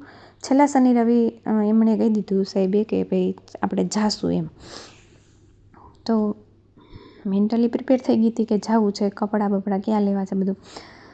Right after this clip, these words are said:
પણ એમણે એક દિવસ એમ કીધું કે "હવે કેસ આવ્યો છે, કદાચ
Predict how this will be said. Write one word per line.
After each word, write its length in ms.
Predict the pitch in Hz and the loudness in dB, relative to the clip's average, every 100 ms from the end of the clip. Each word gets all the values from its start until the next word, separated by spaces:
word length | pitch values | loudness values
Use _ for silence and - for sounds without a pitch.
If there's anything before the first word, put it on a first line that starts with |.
| - _ _ _ _ - | -20 _ _ _ _ 0
પણ 200 | 262 269 | 2 4
એમણે 260 | 262 277 269 | 4 4 4
એક 120 | 240 | 4
દિવસ 260 | 247 247 | 2 2
એમ 160 | 233 214 | 0 0
કીધું 280 | 196 190 202 | 0 -2 -4
કે 260 | - 196 | -2 -2
"હવે 240 | 196 202 196 | 0 0 -2
કેસ 440 | 202 - 226 214 | -4 -2 0 0
આવ્યો 260 | 226 240 214 | 0 0 0
છે, 180 | 196 175 | -2 -6
કદાચ 300 | 190 202 | -2 -2